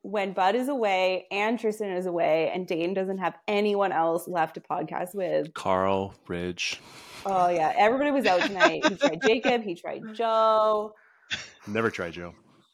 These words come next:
Speaker 1: Last call, Nicole Obrey. Here I am.
Speaker 2: <laughs> Excellent.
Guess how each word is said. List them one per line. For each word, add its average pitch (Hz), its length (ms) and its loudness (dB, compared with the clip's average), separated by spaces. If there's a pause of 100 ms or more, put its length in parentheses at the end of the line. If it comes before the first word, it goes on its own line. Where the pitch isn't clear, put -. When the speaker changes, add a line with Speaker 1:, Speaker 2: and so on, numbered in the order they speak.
(140)
Speaker 1:
Last 185 300 -2
call, 190 400 0
Nicole 175 340 -4
Obrey. 160 540 -2
Here 190 240 0
I 190 80 4
am. 151 320 0 (800)
Speaker 2:
<laughs> - 720 -14
Excellent. 92 340 -6